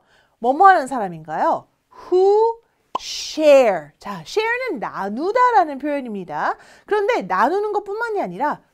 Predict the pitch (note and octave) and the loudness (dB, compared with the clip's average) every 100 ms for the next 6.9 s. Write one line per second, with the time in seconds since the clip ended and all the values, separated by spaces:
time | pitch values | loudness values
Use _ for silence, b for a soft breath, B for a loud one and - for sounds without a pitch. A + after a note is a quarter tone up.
0 | _ - C4 C#4+ D4+ E4+ G4 G#4+ G4+ F#4 | _ -4 -2 0 -2 -2 -2 -2 -2 -2
1 | E4 E4 E4+ E4+ B3 F#3 C4 G#3+ F#3 G3+ | 4 6 6 6 2 -2 -6 -8 -6 -8
2 | A#3+ B3+ E3+ - F#3+ D3 G3 F3+ - _ | -8 -8 -10 -4 -4 -2 -4 -4 -12 _
3 | b b b b b b b - F#4+ F#4+ | b b b b b b b 0 6 6
4 | - F#4+ G4 G4 D4+ _ F#3 F3 E3 A3+ | 4 0 0 0 -2 _ -12 -10 4 8
5 | D#4+ G#4+ C4+ G#3 B3 E4 - _ - G4 | 8 8 4 4 2 -2 -8 _ -4 -4
6 | B4 - C#4+ A#3+ F4 - _ - - | -4 -6 -2 0 -2 -6 _ -20 -20